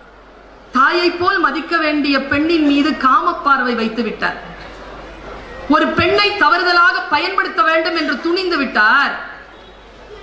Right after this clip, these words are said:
அவர் வேறு பெண்ணின் மீது கருத்து செலுத்துவதற்கு நான் காரணம் இல்லை மகனே என்று சொல்லுவதற்காகத்தான் அந்த பெண் அவ்வளவு அழகாக ஓடி வந்தாள்" என்று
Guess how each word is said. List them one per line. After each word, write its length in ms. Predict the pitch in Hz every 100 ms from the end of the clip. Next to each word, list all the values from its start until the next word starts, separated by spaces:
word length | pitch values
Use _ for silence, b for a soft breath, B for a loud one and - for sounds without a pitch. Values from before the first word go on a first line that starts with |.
| -
அவர் 400 | 220 247 277 233
வேறு 360 | 240 302 359
பெண்ணின் 400 | 349 294 285 285
மீது 280 | 269 269 240
கருத்து 420 | - 254 302 -
செலுத்துவதற்கு 1000 | 285 247 254 262 254 233 233 214 254 208 - - - - -
நான் 440 | 208 202 254 339 -
காரணம் 560 | 294 285 349 403 415
இல்லை 280 | 392 359 339
மகனே 520 | 330 339 339 381 403
என்று 180 | 370 302
சொல்லுவதற்காகத்தான் 1200 | 277 277 294 359 349 320 330 320 311 - 349 392 370
அந்த 200 | 294 254
பெண் 360 | - 339 359
அவ்வளவு 460 | 285 233 302 339 349
அழகாக 560 | 320 330 330 339 359
ஓடி 260 | 311 269 311
வந்தாள்" 480 | 285 277 294 339 285
என்று 580 | 254 233 240 240 311